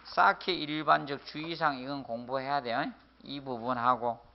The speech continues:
그다음에 오 번 병량의 개념 정도 말만 되고, 오 번하고 칠십구 페이지. 그리고 넘겨보시면 팔십 페이지 육 번에 테두리 보이죠? 이거는 세 번 냈어요.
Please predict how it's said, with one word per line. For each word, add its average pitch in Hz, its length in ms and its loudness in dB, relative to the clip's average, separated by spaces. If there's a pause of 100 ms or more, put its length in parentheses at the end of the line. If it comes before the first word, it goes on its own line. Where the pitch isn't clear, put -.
(680)
그다음에 151 160 4
오 151 240 4
번 151 200 0
병량의 170 560 0
개념 170 520 -6
정도 127 320 -2
말만 117 340 0
되고, 117 160 -2
오 120 240 -2
번하고 131 680 4 (880)
칠십구 131 480 -4
페이지. 120 440 -2 (500)
그리고 165 260 2
넘겨보시면 147 840 2 (480)
팔십 208 560 2
페이지 160 680 0
육 139 200 -8
번에 160 260 -2 (100)
테두리 170 540 -2
보이죠? 156 580 0 (1400)
이거는 147 300 -2
세 175 440 -6
번 180 320 -4
냈어요. 127 560 -8